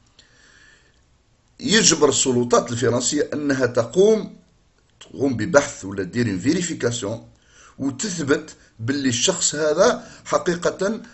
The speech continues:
آه، راه، آه، فقد العلاقات ولا كما يقولوا فقد لو ليان داليونس، لي ليان داليونس افيك لا فرونس، راه فقدهم.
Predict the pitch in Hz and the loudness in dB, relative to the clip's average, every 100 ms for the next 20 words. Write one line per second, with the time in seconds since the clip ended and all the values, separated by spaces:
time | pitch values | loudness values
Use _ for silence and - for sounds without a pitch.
0 | _ - 117 113 110 104 101 95 92 82 | _ -4 2 4 4 2 2 2 2 0
1 | 82 78 76 71 62 71 69 64 55 50 | 0 -2 -4 -4 -6 -8 -10 -10 -12 -14
2 | 50 - - - - - - - - - | -14 -16 -16 -16 -16 -18 -20 -20 -20 -20
3 | - - - - - - - 110 160 165 | -20 -20 -20 -20 -20 -20 -4 4 4 4
4 | 117 98 92 82 78 69 71 - - 202 | 0 0 0 -2 -4 -8 -12 -12 4 4
5 | 190 - - _ - 82 107 113 - 185 | 4 -10 -20 _ -10 0 2 2 2 0
6 | 185 101 110 120 117 107 - 131 139 - | 0 -6 -4 -4 -4 -10 -8 -6 -6 -2
7 | 208 202 - - - _ 107 107 104 113 | -2 -2 -6 -18 -20 _ -2 -2 -2 -2
8 | 113 156 139 131 123 127 107 - 90 107 | 2 2 4 2 2 0 0 -2 -6 -2
9 | 120 147 123 123 175 175 143 135 120 107 | 0 0 0 0 -2 0 -2 -2 -4 -4
10 | 87 80 - - 95 110 - 143 117 85 | -6 -10 -12 -10 -4 -4 -4 -4 -2 -4
11 | 120 | -10